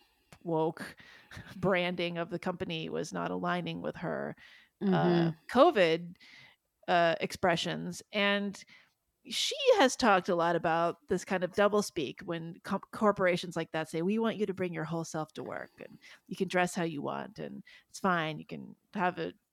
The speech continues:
Speaker 1: piercings and tattoos and everything." But, you know, her point is, well, apparently not when you're not allowed to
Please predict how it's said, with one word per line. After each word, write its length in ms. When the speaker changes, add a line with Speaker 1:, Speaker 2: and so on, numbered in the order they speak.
Speaker 1:
piercings 540
and 160
tattoos 440
and 80
everything." 520
But, 200
you 120
know, 180
her 160
point 320
is, 220
well, 500
apparently 460
not 360
when 160
you're 120
not 200
allowed 360
to 440